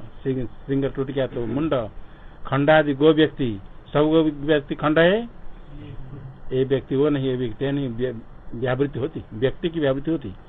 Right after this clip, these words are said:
किंतु सब गो में गोत्व एक है, सब गो में गोत्व है,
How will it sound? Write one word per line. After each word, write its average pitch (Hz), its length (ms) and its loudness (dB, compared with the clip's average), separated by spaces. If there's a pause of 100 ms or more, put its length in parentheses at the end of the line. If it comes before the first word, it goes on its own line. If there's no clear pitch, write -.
(300)
किंतु 160 180 4
सब 160 300 4
गो 170 140 6
में 170 160 6
गोत्व 151 300 4
एक 127 200 4
है, 107 180 -10 (800)
सब 147 180 4
गो 156 120 6
में 160 140 6
गोत्व 160 260 4
है, 208 260 6